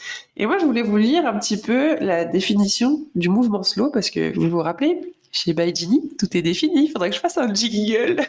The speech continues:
<laughs> Donc, je vous lis la petite définition sur le site de la slow life point F R. Le mouvement slow a été initié dans les années quatre-vingts en réponse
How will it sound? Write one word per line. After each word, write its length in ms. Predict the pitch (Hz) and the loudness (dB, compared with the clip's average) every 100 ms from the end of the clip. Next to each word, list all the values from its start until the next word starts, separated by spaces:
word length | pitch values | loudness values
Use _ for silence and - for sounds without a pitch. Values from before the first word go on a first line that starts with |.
| 320 | -2
<laughs> 400 | 311 - 247 - _ _ _ - - - _ _ _ _ _ | -2 -2 -4 -8 _ _ _ -14 -14 -14 _ _ _ _ _
Donc, 200 | 254 254 | -2 0
je 120 | 226 | 4
vous 120 | 233 220 | 4 4
lis 100 | 339 | 2
la 120 | - | 0
petite 180 | - 294 | 0 0
définition 720 | 240 240 185 - 254 359 - _ - | 2 2 0 0 -2 -4 -10 _ -12
sur 340 | - - 247 262 202 | -6 -2 0 0 0
le 120 | 180 | 0
site 320 | 180 - 233 | 0 -2 -2
de 200 | 185 170 | 0 0
la 180 | 170 190 | 0 0
slow 160 | 226 226 | 0 0
life 260 | 202 208 | 0 -2
point 160 | - 180 | -4 -4
F 120 | 180 | -4
R. 320 | - 247 - 165 _ _ _ - - - _ _ _ | -4 -4 -4 -8 _ _ _ -20 -20 -20 _ _ _
Le 120 | 196 | -2
mouvement 380 | 214 294 359 247 | 2 2 2 0
slow 460 | 226 - 196 220 - | 0 -2 0 -2 -2
a 100 | 190 | -4
été 220 | 214 320 | -2 0
initié 380 | 302 214 208 285 | 2 2 0 0
dans 100 | 247 | 0
les 220 | 185 175 | 2 0
années 180 | 226 294 | 2 0
quatre-vingts 600 | 302 202 - 180 190 233 _ - | 0 -2 -4 -4 -4 -6 _ -6
en 120 | 180 | -4
réponse 600 | 175 240 247 240 269 - | 0 -2 0 0 0 -4